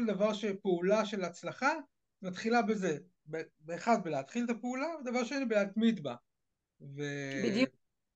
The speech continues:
Speaker 2: בדיוק. אמ, כי זה, זה איזשהו מחסום פסיכולוגי, ה-, להתניע משהו. כמו
Speaker 1: כן.
Speaker 2: שאומרים,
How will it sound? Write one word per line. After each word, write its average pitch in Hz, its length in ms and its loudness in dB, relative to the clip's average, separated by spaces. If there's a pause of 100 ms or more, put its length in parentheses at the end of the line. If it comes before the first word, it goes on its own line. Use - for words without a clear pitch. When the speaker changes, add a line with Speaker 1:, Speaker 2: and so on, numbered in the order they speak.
(120)
Speaker 2:
בדיוק. 220 380 0 (1000)
אמ, 196 580 4 (500)
כי 233 120 0
זה, 214 140 2 (180)
זה 220 140 4
איזשהו 330 380 8
מחסום 294 320 4
פסיכולוגי, 233 840 4
ה-, 190 440 2
להתניע 233 760 4
משהו. 170 480 -2 (920)
כמו 240 140 2
Speaker 1:
כן. 262 60 8
Speaker 2:
שאומרים, 247 460 8